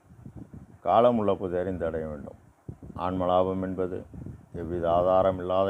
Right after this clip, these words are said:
ஏழைகள் பசியை போக்கித்தான் பெற வேண்டும். இது சர்க்குரு வாக்கு, அருட்பெருஞ்சோதி இறைவனின் வாக்கு. நாம் செய்த செயலின் நுழைவாக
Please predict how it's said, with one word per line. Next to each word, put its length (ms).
ஏழைகள் 440
பசியை 360
போக்கித்தான் 720
பெற 220
வேண்டும். 340
இது 200
சர்க்குரு 440
வாக்கு, 340
அருட்பெருஞ்சோதி 720
இறைவனின் 440
வாக்கு. 260
நாம் 240
செய்த 320
செயலின் 400
நுழைவாக 540